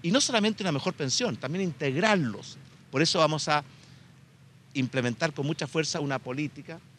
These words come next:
de envejecimiento positivo. Y yo le pedí a mi mujer Cecilia, igual como ella encabezó el programa Elige Vivir Sano, que ella encabece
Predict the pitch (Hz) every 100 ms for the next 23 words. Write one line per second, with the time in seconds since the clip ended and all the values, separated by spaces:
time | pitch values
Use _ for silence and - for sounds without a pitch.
0 | - - 117 131 120 127 - 120 143 151
1 | - 147 - 123 123 156 120 - 120 143
2 | 156 135 147 139 113 156 151 131 120 113
3 | 98 180 - - - - - 127 165 175
4 | 160 156 151 131 117 110 160 147 131 123
5 | 143 123 135 - 117 117 - 160 110 156
6 | 208 - - - - 151 160 131 131 117
7 | 170 190 - 196